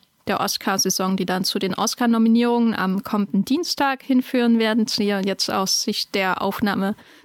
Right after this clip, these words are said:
des Aufnahmezeitpunkt dieses Podcasts. Und ich würde mich irgendwie freuen, wenn sie da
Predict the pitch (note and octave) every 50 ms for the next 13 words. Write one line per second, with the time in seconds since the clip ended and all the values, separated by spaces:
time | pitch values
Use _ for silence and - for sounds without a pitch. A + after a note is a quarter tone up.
0 | - - G#3 - - - - G3+ G3 G#3+ A3 - - - - - _ - G3 G3
1 | G3 G3 G3+ G3+ G#3 G3 G3 - - - F#3+ F#3 G3 G3 _ - - G#3 G3 -
2 | - G3 - - G3 - - - C4+ C4+ - - A#3+ A3 G#3+ - - - F#3+ G3
3 | - G#3 - - A#3 A#3+ B3+ A#3+ A3+ - G3+ G3+ G3+ G3 F3+ - - - G3+ B3
4 | D4 D#4+ D4+ C#4 - C4+ B3+ A#3+ A#3+ A#3 A#3 -